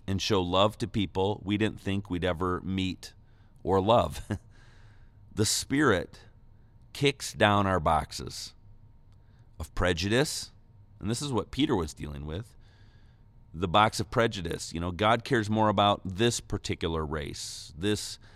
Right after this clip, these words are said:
economic class, this denomination. Uh, the, the Spirit kicks down our boxes of forms, you know,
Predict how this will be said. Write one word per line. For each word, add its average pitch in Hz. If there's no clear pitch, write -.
economic 85
class, 76
this 95
denomination. 80
Uh, 87
the, 92
the 101
Spirit -
kicks 117
down 110
our 101
boxes 104
of 92
forms, -
you 98
know, 87